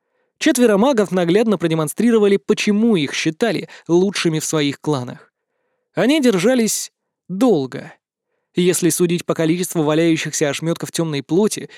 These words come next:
им практически удалось ополовинить численный состав тварей семнадцатого уровня.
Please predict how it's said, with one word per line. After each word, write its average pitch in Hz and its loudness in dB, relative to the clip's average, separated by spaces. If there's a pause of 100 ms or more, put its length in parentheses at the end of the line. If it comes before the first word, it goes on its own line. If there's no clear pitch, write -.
(180)
им 254 2
практически 202 -2
удалось 196 2
ополовинить 185 0
численный 170 -2
состав 160 -4
тварей 185 2
семнадцатого 165 -2
уровня. 143 -6